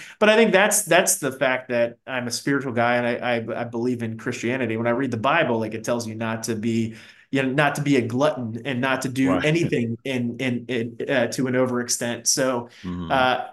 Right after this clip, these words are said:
Speaker 1: I, maybe that's just, like, anti-American, but <laughs> like, I feel
Speaker 2: <laughs>
Speaker 1: like, I feel like to be American to some extent, you have to overconsume things.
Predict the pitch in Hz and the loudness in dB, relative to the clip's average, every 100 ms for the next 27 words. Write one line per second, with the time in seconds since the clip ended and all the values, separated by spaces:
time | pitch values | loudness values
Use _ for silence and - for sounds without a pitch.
0 | _ 160 170 113 - _ _ _ _ _ | _ 2 2 0 -14 _ _ _ _ _
1 | _ 170 175 202 190 185 185 - 175 156 | _ 2 4 6 4 4 -2 0 0 -2
2 | 151 156 156 160 143 127 135 175 170 196 | -4 -4 -2 -2 -2 -4 -4 -4 -4 -4
3 | 196 185 151 170 - - 233 220 - - | -4 0 0 0 -4 -2 0 0 -4 -6
4 | - 151 165 170 202 202 190 - 185 202 | 4 4 6 4 6 4 2 2 2 4
5 | 220 - 170 196 185 160 170 175 156 143 | 2 0 -4 0 0 0 -2 -4 -6 -8
6 | - 151 151 147 147 143 143 143 143 143 | -6 -6 -6 -4 -4 -4 -2 -2 -2 -4
7 | 131 135 123 123 117 160 147 135 113 117 | -6 -6 -6 -6 -2 -2 0 -2 -2 -4
8 | 117 | -6